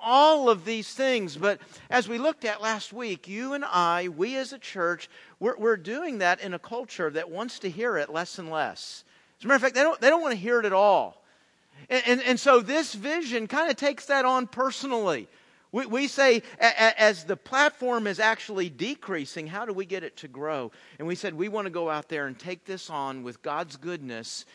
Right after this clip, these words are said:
and, and with God's love. Our, our vision is shaped by what's going on in our world, where we are in our culture. It's not just a target, uh,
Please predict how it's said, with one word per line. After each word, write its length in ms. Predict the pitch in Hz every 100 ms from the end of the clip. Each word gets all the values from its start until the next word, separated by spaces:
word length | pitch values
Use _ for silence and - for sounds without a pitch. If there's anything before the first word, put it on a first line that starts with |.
| _ -
and, 260 | 143 139 135
and 220 | 139 135 135
with 260 | 131 117
God's 560 | 143 139 143 139 - - 139
love. 480 | 139 151 127 113
Our, 320 | 156 165 185 - - -
our 160 | 180
vision 640 | 156 131 254 269 202 180 170
is 140 | 170 156
shaped 720 | - - 220 226 143 - -
by 140 | 160
what's 260 | 151 170 -
going 300 | 190 190 185
on 200 | 190 240
in 120 | 175
our 100 | 127
world, 360 | 117 123 113 113
where 260 | 160 190
we 240 | 185 202 202
are 460 | 175 202 214 175 135 - - -
in 160 | 190
our 160 | 175 165
culture. 420 | - 208 208 175
It's 140 | 143 220
not 160 | 320
just 240 | 285 269 -
a 100 | 175
target, 720 | - 202 233 226 156 143 - - - 135
uh, 220 | 170 170